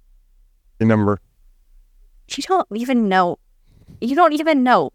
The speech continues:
Speaker 2: You're making that up.
Speaker 1: I am.
Speaker 2: <laughs>
Speaker 1: It sounded good.
Speaker 2: Disembodied voices, shapes moving in the windows,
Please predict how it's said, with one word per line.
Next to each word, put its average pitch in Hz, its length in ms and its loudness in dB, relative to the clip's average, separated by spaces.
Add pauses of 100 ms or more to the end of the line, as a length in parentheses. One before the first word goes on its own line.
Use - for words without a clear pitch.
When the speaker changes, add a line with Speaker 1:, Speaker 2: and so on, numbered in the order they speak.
Speaker 2:
You're 240 120 -2
making 285 300 0
that 277 140 0
up. 165 160 -4 (220)
Speaker 1:
I 123 120 0
am. 92 200 -4 (280)
Speaker 2:
<laughs> - 260 -20
Speaker 1:
It - 580 -4
sounded 101 380 0
good. 101 180 -6 (720)
Speaker 2:
Disembodied 262 760 0
voices, 202 760 -2 (300)
shapes - 560 -4
moving 233 340 0
in 190 100 -2
the 180 100 -2
windows, 165 640 -4